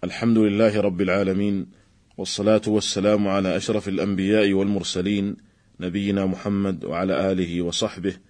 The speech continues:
ومن اهتدى بهديه واتبع سنته إلى يوم الدين. أيها الإخوة المستمعون، السلام عليكم ورحمة الله وبركاته. حديثنا في هذه الحلقة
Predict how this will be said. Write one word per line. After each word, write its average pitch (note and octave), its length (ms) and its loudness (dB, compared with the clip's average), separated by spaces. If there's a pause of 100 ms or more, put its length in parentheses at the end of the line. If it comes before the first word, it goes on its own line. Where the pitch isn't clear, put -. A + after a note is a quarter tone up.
(340)
ومن G2+ 240 -4
اهتدى F#2+ 540 -4
بهديه F#2+ 840 -4
واتبع F#2 560 -4
سنته F#2+ 840 -2
إلى G2+ 240 0
يوم F2+ 180 -2
الدين. D#2+ 400 -6 (920)
أيها A2 280 0
الإخوة A2 340 0
المستمعون، G#2 960 0
السلام G2+ 520 0
عليكم G2 840 -2
ورحمة F#2 480 -6
الله F#2 480 0
وبركاته. F#2 640 -2 (1160)
حديثنا B2 600 4
في G#2+ 180 0
هذه A2+ 360 2
الحلقة G#2 600 -2